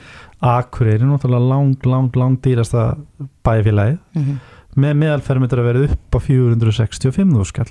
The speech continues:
Speaker 1: á fermetri.
Speaker 2: Hvert er aftur meðalverðið hér í Reykjavík?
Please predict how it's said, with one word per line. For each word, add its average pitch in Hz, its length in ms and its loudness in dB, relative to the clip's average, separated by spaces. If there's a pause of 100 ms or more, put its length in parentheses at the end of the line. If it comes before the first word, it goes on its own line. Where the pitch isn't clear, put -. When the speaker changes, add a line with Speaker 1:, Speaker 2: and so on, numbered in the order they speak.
Speaker 1:
á 127 80 2
fermetri. 107 460 0 (100)
Speaker 2:
Hvert - 340 -4
er 233 60 -2
aftur 226 200 -6
meðalverðið 196 600 0
hér 180 240 -4
í 180 140 -2
Reykjavík? - 400 -6